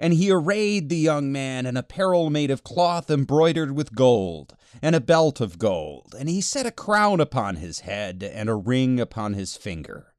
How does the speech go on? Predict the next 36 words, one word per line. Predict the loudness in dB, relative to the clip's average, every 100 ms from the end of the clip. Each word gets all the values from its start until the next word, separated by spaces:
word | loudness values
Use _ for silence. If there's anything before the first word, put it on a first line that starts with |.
| _ _ _ _ _ _ _ -4
And | -2 0
having | -2 -2 0 0
arrayed | 0 0 0 0 0
him | 0 2
in | 2
glorious | 2 2 2 2 0 -2
apparel | -6 -8 -4 -2 0 0
which | 0 -2 -6
bewitched | -4 -4 -6 -8 -10 -12 -10
the | -8
eyes, | -6 -4 -6 -6 -10 -12 -12 -14 -18 -14 -2
he | 0
seated | 0 0 -2 0 2
him | 2 2
upon | 0 0 0 2
his | 2 0
throne, | -2 0 2 0 -6
that | -8 -4
he | -4
might | -2 -6
be | -6 -6 -6
equal | -4 -2 -2
in | 0 0
rank | 0 -2 -4
to | -4 -2
himself. | -2 -4 -6 -8 -10 -20 -20 _ _ _ _ -10 2
And | 4
he | 4
said | 2 4 4 4
unto | 2 0 0
the | 0 2
nobles | 2 2 0 -2 -4
and | -4
officers | -4 -2 -2 -4 -4 0 0 -2
of | -4
Israel, | 0 0 0 -2 -2 -4 -8